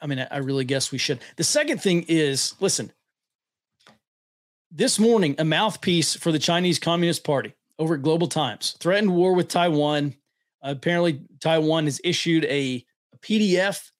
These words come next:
a download, some kind of downloadable document that details what Taiwanese people should do if they come under attack from China.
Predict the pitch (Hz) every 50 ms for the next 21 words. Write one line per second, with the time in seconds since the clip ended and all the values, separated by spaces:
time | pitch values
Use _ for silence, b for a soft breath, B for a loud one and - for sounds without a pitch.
0 | _ _ _ _ _ _ _ _ _ _ _ _ _ _ _ _ 165 156 131 160
1 | 156 170 180 180 180 160 147 - 170 151 180 180 160 147 135 147 156 160 160 160
2 | 165 160 143 147 135 147 147 156 156 - 160 147 143 127 139 143 131 143 151 -
3 | - 165 156 147 - 151 147 139 151 170 175 170 - - _ _ _ _ _ _
4 | - 175 180 170 170 170 170 160 - - 170 165 165 170 - - 151 135 135 151
5 | 165 165 - 160 143 - - 165 156 156 156 156 139 135 120 120 - 151 151 147
6 | 156 - - - - - - 151 139 131 131 123 - 165 143 156 165 185 190 160